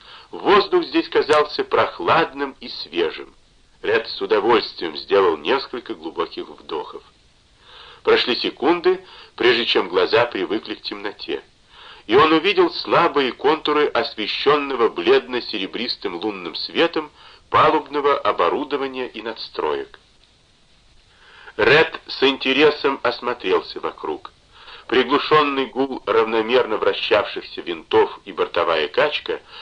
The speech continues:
ощущались здесь, наверху, гораздо отчётливее, чем в слегка дрожащей и покачивающейся койке в трюме. Ред обрадовался тому, что на палубе никого не было.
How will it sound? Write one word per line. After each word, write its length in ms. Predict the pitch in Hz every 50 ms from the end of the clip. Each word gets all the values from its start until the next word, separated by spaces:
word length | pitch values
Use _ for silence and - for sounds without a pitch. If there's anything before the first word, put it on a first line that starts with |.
| - - - -
ощущались 840 | - 131 135 - - 131 127 127 - - 127 117 123 127 139 143 127
здесь, 480 | 113 101 107 110 113 - - - - -
наверху, 680 | 98 98 90 95 90 - - - 104 110 127 135 - -
гораздо 480 | - 101 95 90 92 98 - - 113 101
отчётливее, 800 | - - - - - - - 104 95 87 - 95 90 82 82 80
чем 300 | - - - 95 90 80
в 60 | -
слегка 420 | - - 90 - - - 101 98 90
дрожащей 760 | - 90 82 73 90 110 135 135 - - - 139 139 131 - - - - - - - -
и 80 | 98
покачивающейся 1040 | - 98 90 - - 101 113 110 - - 117 113 113 110 - - 110 - - - 95
койке 400 | - - - 87 87 - - 98
в 80 | - -
трюме. 480 | - - 80 80 73 71 67 67 65 _ _ _ _ _ _ _ _ _ _ _ _ _ _ _ _ _ - - - - -
Ред 300 | - - 147 156 147 151
обрадовался 720 | 143 139 127 139 170 180 175 175 170 170 156 - - 151
тому, 320 | - - 131 123 143 175 170
что 200 | - - 147 127
на 140 | 117 110
палубе 480 | 110 - - 165 190 185 180 160 165 165
никого 380 | 151 143 - - 120 117 131 135
не 220 | 117 107 101 90
было. 240 | - 82 73 69